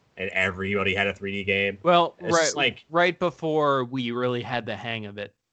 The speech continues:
Speaker 1: Yeah.
Speaker 2: Like,
Speaker 1: Well, it's
Speaker 2: like
Speaker 1: like, it's
Speaker 2: this
Speaker 1: because it was like, I don't wanna say it's the end of two D games, but it's like right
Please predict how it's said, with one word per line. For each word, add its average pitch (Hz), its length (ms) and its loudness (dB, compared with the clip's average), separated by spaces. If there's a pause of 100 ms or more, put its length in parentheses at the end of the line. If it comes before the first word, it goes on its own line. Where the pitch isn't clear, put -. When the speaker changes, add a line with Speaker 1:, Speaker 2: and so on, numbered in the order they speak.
(120)
Speaker 1:
Yeah. 117 180 2
Speaker 2:
Like, 143 180 2
Speaker 1:
Well, 202 100 6
it's 165 120 6
Speaker 2:
like 175 140 4
Speaker 1:
like, 202 100 6
it's - 120 -4
Speaker 2:
this - 20 -2
Speaker 1:
because 180 280 2
it 196 40 6
was 180 180 2
like, 160 220 2
I 151 60 0
don't 233 80 6
wanna 214 80 4
say 190 120 2
it's 143 120 0
the 113 140 -6
end 113 160 -2
of 98 80 -6
two 98 140 -8
D 90 140 -8
games, 87 180 -8
but 131 160 -4
it's 127 100 -6
like 135 120 -2
right 131 340 0